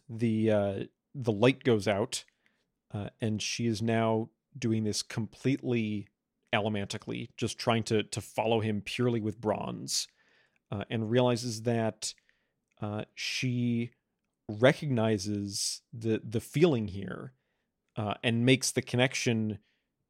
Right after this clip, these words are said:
to, uh, the feeling that led her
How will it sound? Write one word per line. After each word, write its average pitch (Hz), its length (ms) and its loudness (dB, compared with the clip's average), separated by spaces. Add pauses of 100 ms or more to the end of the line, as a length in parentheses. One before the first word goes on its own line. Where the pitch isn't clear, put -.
to, 110 640 0 (340)
uh, 101 180 -6
the 107 140 -4
feeling 135 380 4
that 117 100 0
led 120 320 4
her 110 220 -2